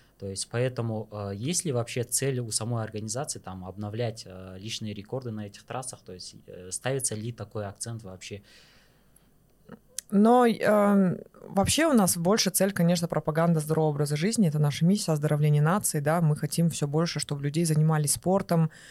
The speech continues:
Speaker 2: Пусть это будет не только бег, пусть бег будет только просто первой такой отправной точкой. Но у нас, как у любой организации, да, успешной, есть, конечно же, цели, чтобы развиваться, чтобы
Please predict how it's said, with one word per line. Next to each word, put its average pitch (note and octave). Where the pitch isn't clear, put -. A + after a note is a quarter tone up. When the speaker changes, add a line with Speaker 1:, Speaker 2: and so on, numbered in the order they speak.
Speaker 2:
Пусть A3+
это A3+
будет E3+
не D#3+
только F#3
бег, D3
пусть F3
бег E3+
будет D#3
только D#3+
просто E3
первой E3+
такой D#3
отправной D#3+
точкой. D#3
Но G3+
у F#3+
нас, A3
как -
у F3+
любой F3+
организации, D#3+
да, G3
успешной, F3+
есть, E3+
конечно D#3+
же, D3
цели, A3+
чтобы D#3+
развиваться, D#3+
чтобы D3